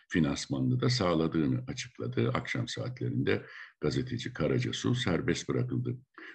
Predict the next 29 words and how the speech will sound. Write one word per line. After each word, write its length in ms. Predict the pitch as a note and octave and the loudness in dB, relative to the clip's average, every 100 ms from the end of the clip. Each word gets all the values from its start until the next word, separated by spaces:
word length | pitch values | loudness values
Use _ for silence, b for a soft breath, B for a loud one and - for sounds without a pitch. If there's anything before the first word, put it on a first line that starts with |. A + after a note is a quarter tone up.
| B | B
Ama 240 | A2 D3 | 4 4
olay 400 | - G#2 A2 F#2+ | 4 2 2 2
bununla 580 | G#2 F#2+ F2 G#2 B2 - - | 2 4 4 4 0 -2 -6
bitmedi. 680 | - B2+ B2 B2 A#2 B2 - B B - | -6 -2 0 2 2 0 -6 B B -4
Ee, 300 | D2 D2 C2+ | 0 2 0
İçişleri 480 | B1 - - C#2+ C2+ | -4 -4 -2 0 0
Bakanı 500 | C#2 B1+ C2 B1+ B1+ - - C#2+ | -2 -2 0 0 -2 -8 -10 -2
Yardımcısı 720 | C2 B1+ B1+ A#1+ A#1+ - - | 0 0 0 -2 -2 -2 0
da, 220 | A#1+ - - | -2 -6 -10
e, 220 | B1 A#1+ C#2 | -4 -2 -2
bir 120 | - | -4
açıklama 500 | - - - A#1+ G#1+ | -4 -10 -2 -2 -2
yaptı. 400 | G#1 - F2 - | -8 -2 0 0
Gerek 460 | - C2 C2 - - | -2 -2 -2 -6 -4
Ümit 300 | B1 B1 B1 | 0 0 0
Özdağ, 520 | C#2 B1+ B1 B1 - - B B - | -2 -2 0 2 2 -2 B B 0
gerekse 640 | B1 C2 B1+ D2 E2 - | 2 4 2 2 2 2
yine 260 | A#1+ C#2+ C2 | 0 2 2
İYİ 260 | A#1+ C2+ - | 2 0 0
Parti'den 480 | B1+ - - B1+ | -4 -4 -2 -2
ayrılan 460 | - - A#2+ A2+ B2 | 0 0 0 0 -2
eski 280 | A2+ - C3 | -4 -2 0
M 120 | B2 | 2
H 140 | B2 | 2
P 80 | C#3+ | 2
milletvekili 720 | C3 - A#2+ B2 A2+ - A#1+ | 4 4 2 -2 -8 -6 -4
Sinan 400 | - - B1+ C2 | -2 2 2 0
Oğan'ın 380 | - C#2+ B1+ B1 | -2 0 0 -2
paylaşımlarını, 960 | - A#1 A#1 - B2+ B1+ A#2+ - B1+ | -4 -4 -2 0 2 4 4 2 0